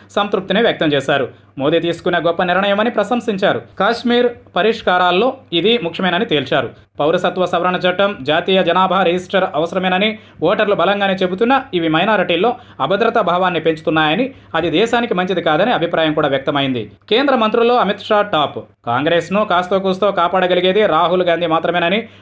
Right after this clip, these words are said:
ఓటర్లు చెప్పారు. తరువాత స్థానం ప్రియాంకది, మూడవ స్థానం సోనియా గాంధీది. నిజానికి కాంగ్రెస్ నాయకత్వం విషయంలో సోనియా గాంధీ అటర్ ప్లాఫ్ అనేది జాతి అభిప్రాయం. ఆర్థిక వ్యవస్థ సవాళ్లను ఎదుర్కోవడంలో మన్మోహన్ సింగ్ కన్నా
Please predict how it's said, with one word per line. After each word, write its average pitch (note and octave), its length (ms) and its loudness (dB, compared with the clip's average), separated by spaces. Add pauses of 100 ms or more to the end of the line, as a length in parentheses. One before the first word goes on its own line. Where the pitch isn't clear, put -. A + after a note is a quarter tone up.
(100)
ఓటర్లు G#3 320 0
చెప్పారు. C#3+ 380 0 (180)
తరువాత E3+ 300 0
స్థానం F#3+ 340 0
ప్రియాంకది, D3 600 -2 (220)
మూడవ A3+ 220 2
స్థానం A#3 340 0
సోనియా E3 320 0
గాంధీది. C#3+ 640 -2 (200)
నిజానికి G#3 380 0
కాంగ్రెస్ G#3+ 460 0
నాయకత్వం F#3 440 0
విషయంలో F3+ 400 0
సోనియా E3+ 320 0
గాంధీ D#3 420 0 (280)
అటర్ D#3+ 320 -2
ప్లాఫ్ D#3 300 0 (180)
అనేది F3 460 0
జాతి D3 340 -2
అభిప్రాయం. C3+ 460 -2 (260)
ఆర్థిక D#3 320 0
వ్యవస్థ F3 380 0
సవాళ్లను G3 520 0
ఎదుర్కోవడంలో G3 640 2
మన్మోహన్ F#3 420 0
సింగ్ F3+ 200 -6
కన్నా G#3 320 0